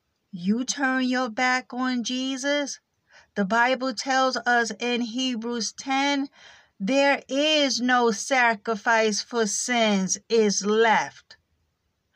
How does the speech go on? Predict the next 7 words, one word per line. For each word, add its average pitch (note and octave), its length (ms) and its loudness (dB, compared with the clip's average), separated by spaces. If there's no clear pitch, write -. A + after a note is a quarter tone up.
but B3 460 2
only B3+ 640 2
a G#3+ 180 4
fearful C4 800 -2
expectation A#3 1200 -2
of G#3 400 2
judgment G#3+ 880 0